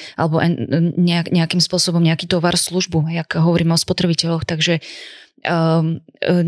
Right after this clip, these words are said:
nemyslím si, na druhej strane, ak ešte hovorím o tých komerčných bankách,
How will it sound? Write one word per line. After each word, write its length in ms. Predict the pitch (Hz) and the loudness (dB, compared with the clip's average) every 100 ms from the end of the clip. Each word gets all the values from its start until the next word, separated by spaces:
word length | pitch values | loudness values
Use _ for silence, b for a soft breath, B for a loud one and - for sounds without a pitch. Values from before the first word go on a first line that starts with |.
| 175 | 0
nemyslím 480 | 196 226 285 - 190 | 0 2 2 2 0
si, 320 | 170 - 214 | 0 0 0
na 80 | 202 | 0
druhej 240 | 185 226 196 | 2 2 0
strane, 400 | - 180 190 202 | 0 0 0 0
ak 240 | 175 - | -2 -2
ešte 240 | 180 - | 0 2
hovorím 320 | 185 185 190 180 | 2 2 0 -2
o 60 | |
tých 80 | 196 | -2
komerčných 560 | - 180 185 - 208 165 | -2 -2 0 -2 -2 0
bankách, 480 | 160 156 196 220 | -2 -2 0 -2